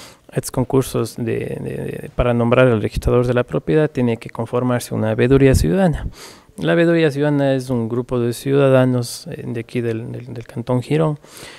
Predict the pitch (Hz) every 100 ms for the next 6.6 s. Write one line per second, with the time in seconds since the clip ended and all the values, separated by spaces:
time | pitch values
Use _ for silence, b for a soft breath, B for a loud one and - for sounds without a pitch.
0 | B B _ - 127 127 123 123 117 127
1 | 120 120 120 117 117 117 113 107 110 107
2 | 117 120 117 135 127 110 - 120 120 135
3 | 127 113 113 120 131 131 123 127 139 131
4 | 117 117 120 - 123 113 117 135 131 131
5 | 127 - 127 - 120 127 117 113 123 -
6 | 127 123 - 139 131 127